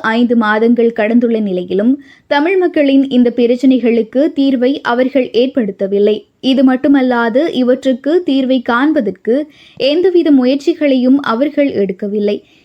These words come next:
இவ்வாறாக மக்களை ஏமாற்றி, தொடர்ந்தும் மேடைகளில் ஏறி தம்மை புனிதர்களாக காட்டி ஏமாற்று வித்தைகளையே அனுர தரப்பினர் செய்து வருகின்றனர். தையிட்டி விகாரை விவகாரத்திலும்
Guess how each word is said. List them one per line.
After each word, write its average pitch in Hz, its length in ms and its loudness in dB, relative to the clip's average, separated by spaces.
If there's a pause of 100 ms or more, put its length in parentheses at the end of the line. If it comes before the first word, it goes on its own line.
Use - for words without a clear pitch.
(120)
இவ்வாறாக 320 720 0
மக்களை 269 440 2 (100)
ஏமாற்றி, 254 600 0 (120)
தொடர்ந்தும் 269 560 2
மேடைகளில் 254 720 0
ஏறி 202 280 -2 (420)
தம்மை 311 280 2 (120)
புனிதர்களாக 294 840 0
காட்டி 247 420 -2 (160)
ஏமாற்று 269 480 2
வித்தைகளையே 262 720 0 (160)
அனுர 277 320 0
தரப்பினர் 262 580 -2
செய்து 285 320 -2
வருகின்றனர். 214 680 -4 (460)
தையிட்டி 277 420 0
விகாரை 254 500 0
விவகாரத்திலும் 233 880 0